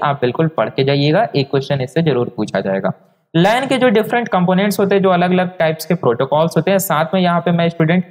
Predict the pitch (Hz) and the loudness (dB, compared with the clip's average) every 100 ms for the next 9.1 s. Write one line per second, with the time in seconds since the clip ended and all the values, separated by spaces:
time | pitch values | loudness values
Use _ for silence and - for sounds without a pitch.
0 | - _ - 202 233 233 233 208 170 170 | -12 _ -4 0 0 0 0 0 0 0
1 | 175 185 - 131 - 139 147 165 165 160 | 0 -2 -2 -4 -2 -2 0 0 0 0
2 | 170 165 147 160 - - - _ _ _ | 0 0 2 0 -2 -10 -20 _ _ _
3 | _ 170 190 202 208 202 190 165 175 175 | _ 0 2 2 0 2 2 2 2 2
4 | 165 - 180 - 120 135 143 156 147 160 | 0 0 0 0 -2 -2 -2 -2 0 2
5 | 156 165 190 - _ _ _ _ - 165 | 2 2 -2 -10 _ _ _ _ 0 0
6 | 190 196 202 185 180 185 170 170 196 - | 0 0 0 0 2 2 2 2 0 0
7 | 135 - 160 151 139 143 147 143 139 151 | -2 0 -2 0 2 2 2 0 0 0
8 | 147 156 - 127 135 143 139 135 139 135 | 0 -2 -2 -2 -2 -2 0 0 0 -2
9 | 160 | -8